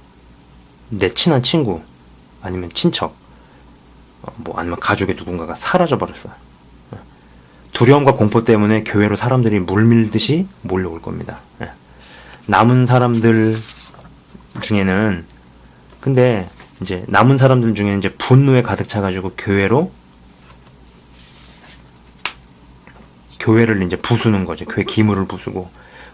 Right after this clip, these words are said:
목사를 두들겨 패는 사람도 나올 수 있어요. 저는 그런 사람들도 얼마든지 나올 거라고 생각을 합니다. 상당수 목사들이 아마 숨어 다니거나 도망 다니지 않을까, 이런 생각도 해봤고요. 이제 양심적인 목사는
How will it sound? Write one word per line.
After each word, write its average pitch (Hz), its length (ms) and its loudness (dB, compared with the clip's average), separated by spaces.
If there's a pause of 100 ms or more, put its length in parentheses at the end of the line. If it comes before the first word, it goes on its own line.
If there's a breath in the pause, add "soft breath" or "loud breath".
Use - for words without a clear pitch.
목사를 104 420 0
두들겨 104 420 -4
패는 185 300 2
사람도 123 320 0
나올 90 260 -2
수 - 120 -8
있어요. 92 280 -12 (120)
저는 107 200 -2
그런 113 220 2
사람들도 110 580 0 (340 loud breath)
얼마든지 98 460 -2
나올 90 240 -4
거라고 90 220 -6
생각을 101 380 -8
합니다. 92 340 -16 (1500 soft breath)
상당수 226 460 4
목사들이 104 1080 0
아마 90 160 -4
숨어 214 320 2
다니거나 98 440 2
도망 123 340 2
다니지 117 300 0
않을까, 87 420 -6 (380)
이런 113 180 2
생각도 107 340 -2
해봤고요. 110 340 -8 (500 loud breath)
이제 113 140 2
양심적인 143 640 4
목사는 95 880 -2